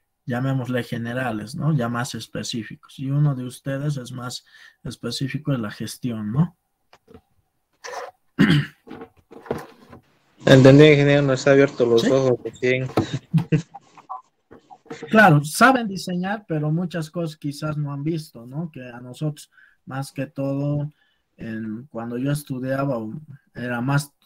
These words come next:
Speaker 1: eh, los exámenes no eran teóricos, ¿no? Tan teóricos, o más todo era práctico, ¿no? Diseño, diseño, diseño, y quizás a ustedes, no sé si les habrán metido de esa forma,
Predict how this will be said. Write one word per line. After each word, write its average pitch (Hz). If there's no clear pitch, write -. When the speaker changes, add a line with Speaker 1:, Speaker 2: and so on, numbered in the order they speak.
Speaker 1:
eh, 120
los 113
exámenes 151
no 135
eran 117
teóricos, 131
¿no? 156
Tan 120
teóricos, 135
o 110
más 135
todo 127
era 113
práctico, 123
¿no? 147
Diseño, 127
diseño, 120
diseño, 123
y 113
quizás 139
a 131
ustedes, 131
no 135
sé 147
si 131
les 120
habrán 123
metido 120
de 120
esa 117
forma, 135